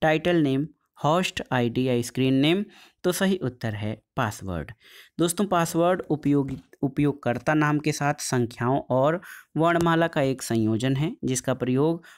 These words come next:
उपयोगकर्ता यानी यूजर अकाउंट को एक्सेस करने के लिए किया जाता है। अगला प्रश्न है, विशिष्ट प्रतिबंधों के आधार पर सॉफ्टवेयर के प्रयोग का कानूनी अधिकार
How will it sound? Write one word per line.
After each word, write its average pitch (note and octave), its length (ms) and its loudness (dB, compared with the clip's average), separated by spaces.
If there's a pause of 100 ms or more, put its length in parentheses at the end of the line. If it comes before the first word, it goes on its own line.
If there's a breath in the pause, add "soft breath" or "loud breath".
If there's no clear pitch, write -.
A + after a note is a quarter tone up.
(140)
उपयोगकर्ता C#3 920 0
यानी C3+ 260 2
यूजर C3 460 2
अकाउंट D3 360 0
को - 280 -2
एक्सेस D3 360 -2
करने A2 340 0
के G#2+ 140 -6
लिए G2 320 -6 (100)
किया G2+ 220 0
जाता D2 320 -8
है। E2+ 300 -6 (1400 soft breath)
अगला F#3 240 4
प्रश्न G#3 320 0
है, G3+ 100 4
विशिष्ट E3+ 540 0
प्रतिबंधों D3 640 0
के D#3+ 140 -2
आधार C#3+ 380 0
पर D#3+ 240 -2
सॉफ्टवेयर C3+ 640 0
के D3+ 160 -2
प्रयोग C3+ 380 -2
का C#3+ 100 -2
कानूनी C3 540 2
अधिकार C3 500 0